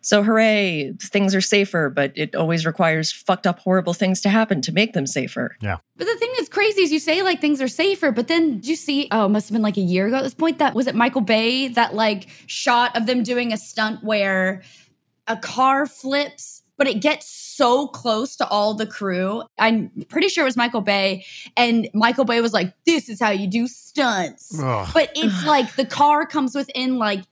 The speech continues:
Speaker 3: inches of the crew. And it's like, we have the technology. There's no need to put anyone at risk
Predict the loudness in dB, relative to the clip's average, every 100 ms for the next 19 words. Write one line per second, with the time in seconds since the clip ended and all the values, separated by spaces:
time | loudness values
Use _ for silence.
0 | _ -4 0 2 0 0 0 0 0 -2
1 | 0 0 -2 -2 0 0 0 -2 -4 -6
2 | -2 2 4 4 2 0 -4 -4 0 2
3 | 2 2 -2 -4 -10 -12 -8 0 0 2
4 | 0 2 4 2 0 0 2 0 0 -2
5 | -2 -2 -2 0 2 2 4 4 2 2
6 | 2 2 0 -4 -14